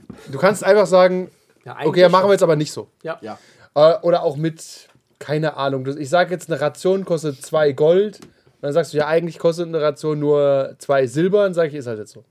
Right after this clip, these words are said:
Speaker 3: Ja, beim
Speaker 2: Ja.
Speaker 3: nächsten Mal, äh, lesen wir es nach und das ist doch okay.
Speaker 2: Vielleicht nicht diskutieren. Also
Speaker 3: Ja.
Speaker 2: nicht, nicht, äh,
Speaker 3: Außer es,
Speaker 2: störend
Speaker 3: außer es,
Speaker 2: diskutieren.
Speaker 3: es geht jetzt mir wirklich darum, ob du gerade stirbst oder nicht.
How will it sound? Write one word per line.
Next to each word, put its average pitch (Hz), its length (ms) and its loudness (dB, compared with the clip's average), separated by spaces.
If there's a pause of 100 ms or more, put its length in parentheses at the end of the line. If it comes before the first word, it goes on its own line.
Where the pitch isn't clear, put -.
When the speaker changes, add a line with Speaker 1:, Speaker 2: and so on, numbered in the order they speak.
(160)
Speaker 3:
Ja, 127 200 -6
beim 151 120 -12
Speaker 2:
Ja. 143 100 -2
Speaker 3:
nächsten 165 320 -6
Mal, 160 240 -2 (100)
äh, 147 320 -10 (100)
lesen 143 200 -4
wir 135 80 -6
es 135 60 -12
nach 147 140 -8
und 160 80 -6
das 139 100 -8
ist - 40 -10
doch 135 80 -10
okay. 120 180 -14 (100)
Speaker 2:
Vielleicht 160 380 -8
nicht 208 240 -8
diskutieren. 185 640 -6 (100)
Also 139 220 -6
Speaker 3:
Ja. 175 40 -4
Speaker 2:
nicht, 196 420 -6
nicht, 170 340 -12
äh, 147 420 -6 (520)
Speaker 3:
Außer 185 320 6
es, 170 60 0
Speaker 2:
störend 165 160 -4
Speaker 3:
außer 190 220 2
es, 208 60 0
Speaker 2:
diskutieren. 143 300 -2
Speaker 3:
es 123 100 -6
geht 180 160 2
jetzt 170 160 -4
mir 165 120 -2
wirklich 202 200 -2
darum, 185 200 -2
ob 170 80 -12
du 156 80 -14
gerade 143 260 -4
stirbst 170 420 -6
oder 139 160 -2
nicht. 147 240 -6